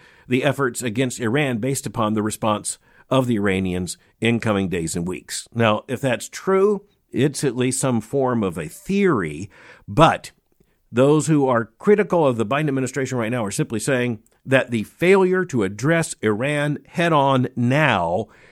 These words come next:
is going to lead to a far greater risk and confrontation in the future. And you know, that is one of the big worldview questions of Western history, even of the history of the twentieth century. What if there had been a military confrontation with Hitler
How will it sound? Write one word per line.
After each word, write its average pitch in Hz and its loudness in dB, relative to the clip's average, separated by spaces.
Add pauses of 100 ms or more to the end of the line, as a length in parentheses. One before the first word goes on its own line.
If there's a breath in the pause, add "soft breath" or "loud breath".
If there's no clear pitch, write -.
(120)
is 131 4
going 143 2
to 120 0
lead 127 0
to 123 -2
a 107 0
far 135 2
greater 117 -2
risk 101 -2
and 104 -2
confrontation 92 -4
in 82 -2
the 90 -4
future. - -14 (580 loud breath)
And 147 6
you 175 10
know, 196 6
that 180 0
is 135 -2
one 143 4
of 107 2
the 95 -2
big 147 -2
worldview 110 -2
questions 92 -6 (500 loud breath)
of 139 6
Western 117 0
history, 92 -6 (100)
even 151 0
of 131 -2
the 117 -2
history 170 -2
of 120 -4
the 117 -4
twentieth 110 -2
century. 87 -6
What 127 -2
if 139 -2
there 110 -2
had 107 -2
been 101 -2
a 92 -2
military 143 -2
confrontation 120 -4
with 85 -4
Hitler 107 -6